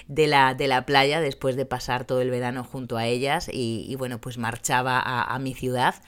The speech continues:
Y, y escribía poemas de despedida, ¿no? Estas cosas un poco, eh, nostálgicas y, y,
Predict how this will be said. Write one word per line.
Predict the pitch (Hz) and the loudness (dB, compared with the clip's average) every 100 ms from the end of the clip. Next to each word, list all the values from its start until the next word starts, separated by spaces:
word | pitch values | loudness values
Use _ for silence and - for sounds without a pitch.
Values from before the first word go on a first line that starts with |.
| - - - - _ - | -20 -20 -20 -20 _ 0
Y, | 202 196 190 185 190 | 4 6 6 4 2
y | 170 | -2
escribía | 165 - 147 160 165 | -4 -2 -2 -2 -2
poemas | 151 151 156 151 143 | -4 -2 -2 -2 -4
de | 139 | 0
despedida, | 135 - 143 127 127 127 131 | -2 0 0 2 2 0 -2
¿no? | 139 170 | -4 -6
Estas | 160 - 123 - | -8 -8 -10 -10
cosas | 127 120 - | -10 -8 -8
un | 123 | -6
poco, | 123 120 123 123 - - - | -4 0 0 0 -14 -20 -6
eh, | 147 139 | 0 0
nostálgicas | 131 123 - 127 - 143 - 147 147 - | 0 -6 -2 -2 -2 -6 -2 -2 -2 -2
y, | 131 127 | -2 -2
y, | 120 139 | -4 -6